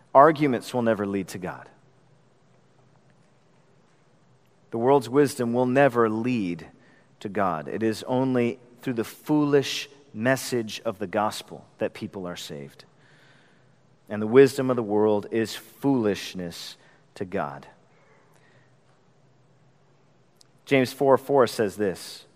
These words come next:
"You adulteresses, do you not know that friendship with the world is hostility towards God?" By friendship, meaning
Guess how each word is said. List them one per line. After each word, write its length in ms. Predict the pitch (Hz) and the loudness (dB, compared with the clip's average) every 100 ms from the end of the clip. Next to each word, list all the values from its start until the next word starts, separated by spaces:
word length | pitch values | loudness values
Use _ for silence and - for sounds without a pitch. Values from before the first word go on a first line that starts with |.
| _ _ _ _ _ _ _ _ _ _ _ _ _ _ _ - | _ _ _ _ _ _ _ _ _ _ _ _ _ _ _ -10
"You 220 | 117 131 | 0 2
adulteresses, 1000 | 117 123 135 - 110 - 90 85 - - - | 8 8 6 0 -6 -6 -8 -10 -16 -20 -12
do 80 | 123 | -4
you 100 | 123 | -2
not 220 | 127 127 | 2 2
know 360 | 110 110 117 135 | 2 2 2 2
that 200 | 120 - | 0 -2
friendship 800 | - 117 117 135 - 139 - - | -6 -4 -4 -4 -6 -6 -8 -10
with 240 | 117 113 | -8 -8
the 80 | - | -8
world 640 | 98 98 107 139 170 185 - - _ | -6 -2 0 2 -2 -6 -20 -20 _
is 160 | 107 98 | -6 -6
hostility 680 | - 101 - - 110 120 120 | -4 -4 -6 -6 -4 -4 -6
towards 320 | - 107 92 | -8 -10 -8
God?" 360 | - 90 101 - _ _ _ _ _ _ _ - | -6 -4 -6 -10 _ _ _ _ _ _ _ -4
By 100 | 104 | -2
friendship, 500 | - 127 117 110 - | 0 -2 -2 -4 -4
meaning 440 | 104 101 95 87 | -4 -4 -6 -8